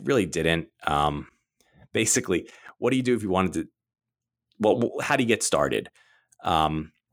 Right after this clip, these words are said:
let me spend two minutes on that because, uh, I think it's important. As a bare minimum, if you're like, "All right, I, what should I do to start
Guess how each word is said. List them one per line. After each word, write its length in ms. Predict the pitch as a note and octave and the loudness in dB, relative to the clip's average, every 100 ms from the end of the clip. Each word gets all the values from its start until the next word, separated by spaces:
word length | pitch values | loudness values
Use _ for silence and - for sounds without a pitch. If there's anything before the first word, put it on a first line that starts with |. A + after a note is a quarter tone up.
| - | -8
let 100 | D3 | 0
me 60 | C3+ | 0
spend 260 | A2 G2 | 0 -2
two 100 | - | -2
minutes 260 | D#2+ C#2 C2+ | 0 0 0
on 100 | C2+ | 0
that 240 | A#1 - | 0 -2
because, 560 | - - D2+ C#2 - - - _ - | -2 0 2 2 0 -2 -12 _ -2
uh, 180 | D2 - | 0 2
I 160 | D#2+ | 0
think 180 | - E2 | 2 0
it's 120 | D2+ | -2
important. 500 | - - B1+ C2+ C#2 _ _ _ _ _ _ _ - - F#2+ - - | -2 0 0 -4 -12 _ _ _ _ _ _ _ -6 -6 -6 -6 -2
As 160 | C3+ | 0
a 60 | C#3+ | 0
bare 240 | D3+ E3 | 0 2
minimum, 300 | A#2 G#2+ G#2 | 2 2 2
if 120 | F#2+ | 0
you're 100 | G2 | 2
like, 140 | F2+ D#2+ | 2 4
"All 60 | |
right, 100 | D2+ | 2
I, 180 | C#2+ F2 | 2 0
what 220 | F2+ G2+ | 0 0
should 140 | - F2 | 2 0
I 20 | |
do 140 | E2+ | 2
to 80 | E2 | 2
start 400 | D#2+ - D#2 C#2+ | 0 0 0 0